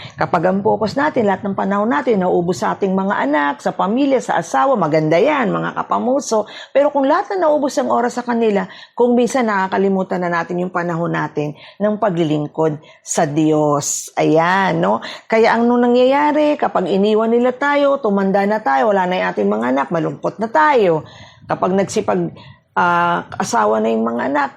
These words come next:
malungkot na tayo, nagka-girlfriend na, malungkot na tayo. So, nai-insecure na tayo sa napakaraming, ah, pagkakataon na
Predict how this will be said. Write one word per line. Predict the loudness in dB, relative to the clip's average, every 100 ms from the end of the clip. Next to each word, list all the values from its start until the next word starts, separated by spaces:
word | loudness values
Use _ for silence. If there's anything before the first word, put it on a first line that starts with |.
| -18 -10
malungkot | -4 -2 -2 -4
na | -4 0
tayo, | 2 2
nagka-girlfriend | 0 0 0 2 2 0 0
na, | 0
malungkot | 0 0 -2 -2 -4
na | -4
tayo. | 0 2 2
So, | 0
nai-insecure | 0 2 2 0 -2 0
na | -2 -2
tayo | 0 2 2 -2 -6 -16 -20 -20 -8
sa | -2
napakaraming, | -2 -2 -4 -2 -2 0 -2 -4 -6 _ _ -20 _ _ -4
ah, | -2 -2 -4 -4
pagkakataon | -4 -2 -4 -2 -4 -2 -4 -2
na | -4